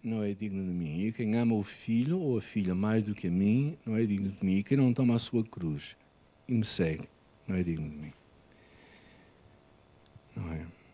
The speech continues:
Penso muito no testemunho daqueles que ainda hoje estão a dar a sua vida por amor de Jesus.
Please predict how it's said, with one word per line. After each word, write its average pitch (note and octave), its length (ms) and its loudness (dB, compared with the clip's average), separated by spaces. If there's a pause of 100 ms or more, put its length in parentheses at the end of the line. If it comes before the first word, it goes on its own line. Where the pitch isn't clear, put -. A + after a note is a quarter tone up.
(200)
Penso C3 320 4
muito C3 280 6
no A#2+ 100 6
testemunho B2+ 360 0
daqueles A#2+ 340 -4
que - 140 -6
ainda A#2 120 4
hoje B2 240 6
estão A2+ 160 2
a - 20 2
dar A2 140 2
a A2 40 0
sua A#2 220 -2
vida G2 300 0
por G2+ 160 -2
amor F#2 180 0
de F2 80 -10
Jesus. F2+ 480 -8